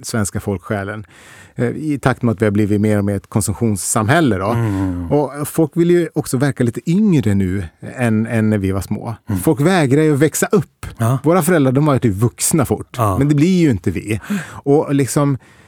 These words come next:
Speaker 1: eh, Merca, eh, den drabbas, den anses väl kanske lite som gubbig idag, tror jag.
Speaker 2: Mm.
Speaker 1: Medans B M W och Audi är ju så här körglada och lite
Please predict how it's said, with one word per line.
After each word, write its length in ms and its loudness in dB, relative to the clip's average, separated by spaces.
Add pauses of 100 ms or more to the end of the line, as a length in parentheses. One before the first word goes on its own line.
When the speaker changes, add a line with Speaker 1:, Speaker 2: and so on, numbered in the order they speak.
(180)
Speaker 1:
eh, 320 -6
Merca, 840 -2 (260)
eh, 380 -14
den 440 -6 (420)
drabbas, 760 -2
den 300 -4 (140)
anses 640 0
väl 80 -2
kanske 280 -4
lite 140 -2
som 140 0
gubbig 640 0
idag, 300 2
tror 280 0
jag. 80 -8
Speaker 2:
Mm. 140 -4
Speaker 1:
Medans 220 2
B 180 4
M 100 2
W 120 4
och 60 0
Audi 480 2 (320)
är 260 -6
ju 120 2
så 120 -2
här 60 -2
körglada 840 2
och 100 -2
lite 180 -4